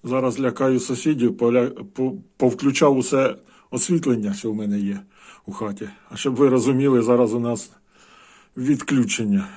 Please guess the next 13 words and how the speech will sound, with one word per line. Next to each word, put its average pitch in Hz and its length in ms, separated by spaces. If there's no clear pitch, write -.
електрики. 98 600
Тобто 110 300
це 117 160
переляк 113 640
і 117 100
збентеження. 92 960
<laughs> - 840
Ем, 117 280
зараз 127 560
з - 100
перекачкою 127 720
в 113 80
місті 151 500